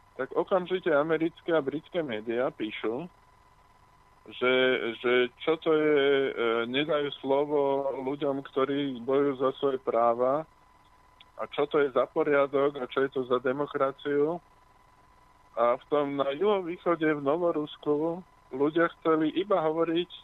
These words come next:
a mať štá-, vla-, ruský jazyk ako štátny jazyk a hovoriť ním. A keď sa ozvali proti tomu a na,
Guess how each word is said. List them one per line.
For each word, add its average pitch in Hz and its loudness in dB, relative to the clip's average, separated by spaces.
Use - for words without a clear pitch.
a 123 -6
mať 139 0
štá-, 147 2
vla-, 143 0
ruský 151 -2
jazyk 156 -6
ako 156 -2
štátny 151 -2
jazyk 147 -4
a 135 2
hovoriť 131 -2
ním. 147 -8
A 117 -2
keď 170 -2
sa 170 2
ozvali 185 0
proti 170 -2
tomu 175 0
a 127 0
na, 123 0